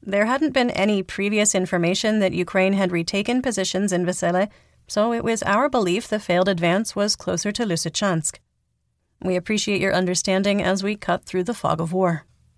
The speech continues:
The G S A F U reported that Ukrainian forces repelled an attack on Novobakhmutivka, northeast of the stronghold in Krasnohorivka.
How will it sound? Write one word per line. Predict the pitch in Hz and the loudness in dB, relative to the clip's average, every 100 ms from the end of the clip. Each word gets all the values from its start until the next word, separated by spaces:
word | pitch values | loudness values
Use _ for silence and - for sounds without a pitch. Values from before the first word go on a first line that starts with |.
| _ _ - | _ _ -6
The | 175 | -4
G | 170 185 | 0 2
S | 175 170 | 2 2
A | 180 170 | 2 4
F | 170 202 | 2 0
U | 202 | 0
reported | 190 190 196 185 196 185 | 0 0 0 2 2 0
that | 190 | 0
Ukrainian | 185 185 196 196 294 254 | -2 -2 0 0 2 0
forces | 254 190 180 202 208 196 | 2 2 2 2 0 2
repelled | 196 - 190 226 | 0 2 2 2
an | 277 | 2
attack | 285 208 175 208 208 | 2 2 2 2 2
on | 214 196 | 2 4
Novobakhmutivka, | 185 202 226 165 156 185 180 240 240 - 160 - _ _ - | 2 2 2 0 0 -2 -2 -2 -2 -2 -4 -6 _ _ -2
northeast | 185 185 - 196 202 202 | 2 2 2 0 0 0
of | 190 | 0
the | |
stronghold | 196 - 180 208 214 226 | 0 2 2 2 2 0
in | 233 | 0
Krasnohorivka. | 196 165 175 170 226 214 - 156 | 0 0 0 0 2 2 0 -2